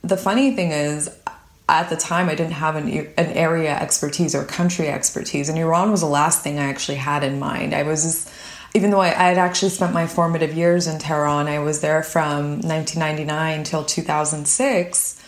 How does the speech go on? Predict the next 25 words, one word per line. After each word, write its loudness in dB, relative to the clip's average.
and -2
graduated 2
from -6
high -2
school 0
there. 0
I 2
never 2
thought 0
that, -2
"Oh, 2
I 0
should -6
just 2
work -2
on -2
Iran 0
'cause -4
I -2
know 0
it -2
better 2
than -4
most 2
people," -4